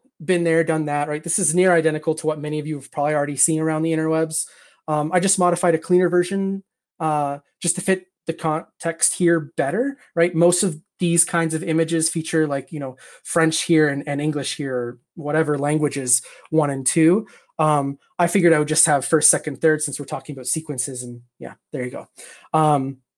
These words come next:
but indeed, right, as we can see, an input sequence is passed through the yellow embedding layer, which is then input right here,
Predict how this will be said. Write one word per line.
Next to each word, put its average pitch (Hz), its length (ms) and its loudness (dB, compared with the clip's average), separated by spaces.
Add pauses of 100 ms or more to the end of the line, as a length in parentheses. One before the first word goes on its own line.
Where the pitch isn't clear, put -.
(440)
but 190 100 6
indeed, 180 460 4 (180)
right, 165 260 2
as 165 140 0
we 180 80 4
can 175 160 2
see, 165 240 2
an 160 60 0
input 190 580 0
sequence 175 380 -2
is 156 100 -6
passed - 480 -6
through 165 140 -2
the 160 80 -4
yellow 156 280 2
embedding 156 400 0
layer, 135 320 -4 (460)
which 202 160 -2
is 190 320 0
then 175 240 6
input 165 400 2 (340)
right 156 200 -8
here, 151 440 -6